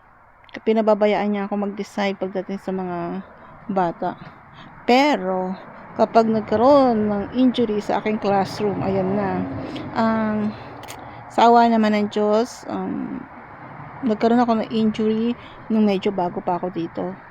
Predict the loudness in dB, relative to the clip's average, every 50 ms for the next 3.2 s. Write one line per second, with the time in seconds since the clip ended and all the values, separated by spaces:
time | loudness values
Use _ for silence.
0 | -20 -20 -20 -20 -20 -20 -20 -20 -20 -20 -20 -20 -20 -20 -10 -6 -4 -2 -2 -2
1 | -2 -4 -8 -8 -12 -16 -20 -18 -18 -16 -16 -16 -14 -14 -2 2 2 4 4 4
2 | 4 2 2 2 2 0 0 0 -2 -4 -4 -4 -4 -4 -4 -4 -4 -4 -4 -6
3 | -6 -8 -10